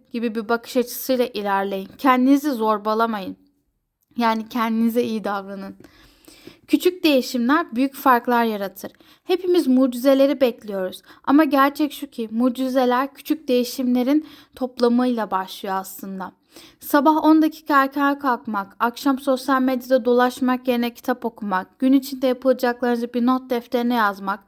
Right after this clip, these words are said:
bu küçük adımlar birikir ve size bambaşka bir noktaya taşır. Süreç yönetimi kişisel hayatta bir büyücü gibi davranır.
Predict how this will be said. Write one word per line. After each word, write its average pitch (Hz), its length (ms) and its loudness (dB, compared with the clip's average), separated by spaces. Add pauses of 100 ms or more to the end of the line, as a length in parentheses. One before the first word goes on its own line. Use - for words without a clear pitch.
(440)
bu 285 140 -2
küçük 311 400 0
adımlar 233 520 2
birikir 247 560 -2
ve 262 100 8
size 262 420 0 (360)
bambaşka 262 560 2
bir 240 100 -2
noktaya 233 420 -4
taşır. 208 480 -14 (1040)
Süreç 320 460 0
yönetimi 240 640 -2
kişisel 277 400 0
hayatta 247 520 0
bir 240 200 -2
büyücü 240 240 -4
gibi 226 300 -8
davranır. 185 500 -6